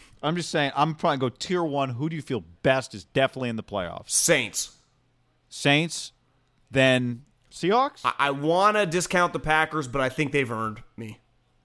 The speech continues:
Speaker 1: Okay,
Speaker 2: They've earned,
Speaker 1: Packers.
Speaker 2: I, I, I would, I would put the next group, Saints, Packers, Seattle, all together. 'Cause when you say their pedigree, it kinda speaks for itself.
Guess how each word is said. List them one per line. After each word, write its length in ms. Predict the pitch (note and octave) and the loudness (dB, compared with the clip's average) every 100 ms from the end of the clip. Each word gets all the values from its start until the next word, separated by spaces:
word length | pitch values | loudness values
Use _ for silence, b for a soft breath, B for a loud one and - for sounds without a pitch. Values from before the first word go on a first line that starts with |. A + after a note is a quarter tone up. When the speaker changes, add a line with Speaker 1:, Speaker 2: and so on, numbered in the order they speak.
| _ _ - | _ _ -12
Speaker 1:
Okay, 220 | A2 G#2+ | -4 -2
Speaker 2:
They've 100 | G2+ | -2
earned, 140 | C3+ | 0
Speaker 1:
Packers. 340 | A2+ A2+ A#2+ C3+ | 2 2 2 2
Speaker 2:
I, 140 | D#3 | 2
I, 240 | E3+ C#3+ D#3+ | 2 2 2
I 40 | |
would, 260 | E3+ D#3+ D#3+ | 2 -2 -2
I 100 | D3+ | 0
would 180 | D#3 D#3+ | 0 0
put 140 | D#3 C#3+ | -4 -6
the 80 | |
next 320 | C3+ C#3 D3 - | -2 0 0 -2
group, 360 | D3 C#3+ C3+ - _ | -2 -2 -4 -14 _
Saints, 560 | - - E3 E3+ F3 - | -8 0 2 2 -2 -8
Packers, 560 | - D3 C#3+ C#3+ C#3 | -2 0 0 -2 -6
Seattle, 480 | - C3 B2 B2+ B2 | -4 -2 0 0 -2
all 200 | - A#2 | -2 -4
together. 400 | A2 A2+ G#2+ F2+ | -4 -8 -8 -10
'Cause 260 | E2+ C#3+ A#2+ | -10 -10 -8
when 240 | C#3 D3+ | -2 -2
you 80 | D3 | -2
say 260 | B2+ C#3 B2+ | -2 -2 -2
their 140 | A#2+ | -2
pedigree, 560 | A#2 - A#2+ A2 A2+ G#2+ | -4 -4 -4 -4 -8 -10
it 80 | G2+ | -10
kinda 220 | G#2 G2+ | -12 -12
speaks 240 | - G2+ | -14 -16
for 100 | F#2+ | -16
itself. 340 | F#2+ F#2 E2 | -14 -12 -14